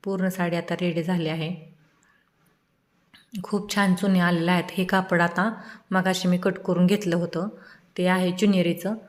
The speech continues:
म्हणजे, अ, पदरचं. कलशवर जो, कलशच्या डोक्यावरती जो पदर मांडला जातो त्या पदरचं. याच्या चारही बाजूनी टिप मारून घ्यायची अलगद.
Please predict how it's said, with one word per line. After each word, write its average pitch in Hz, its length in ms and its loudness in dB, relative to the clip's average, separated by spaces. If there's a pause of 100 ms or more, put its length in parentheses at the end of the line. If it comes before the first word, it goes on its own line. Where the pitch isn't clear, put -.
(180)
म्हणजे, 185 680 0
अ, 165 100 -4
पदरचं. 185 640 2 (500)
कलशवर 190 440 2
जो, 185 220 0
कलशच्या 196 640 2
डोक्यावरती 180 500 0
जो 190 340 0 (380)
पदर 185 240 2
मांडला 185 300 2
जातो 175 280 -2
त्या 170 160 0
पदरचं. 170 540 0 (300)
याच्या 185 280 0
चारही 214 280 4
बाजूनी 175 560 2 (760)
टिप 208 180 2
मारून 175 340 2
घ्यायची 185 300 2
अलगद. 175 320 4